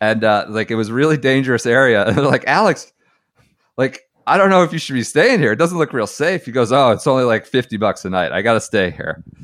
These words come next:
And so, anyways, we're getting a lot of Cejka anecdotes. Other notables: Stephen Alker,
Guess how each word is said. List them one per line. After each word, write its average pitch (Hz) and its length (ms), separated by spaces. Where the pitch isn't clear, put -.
And 123 280
so, 120 180
anyways, 123 420
we're 127 80
getting 156 180
a 143 40
lot 151 180
of 131 80
Cejka 120 320
anecdotes. 87 720
Other 170 200
notables: 143 640
Stephen 202 340
Alker, 175 520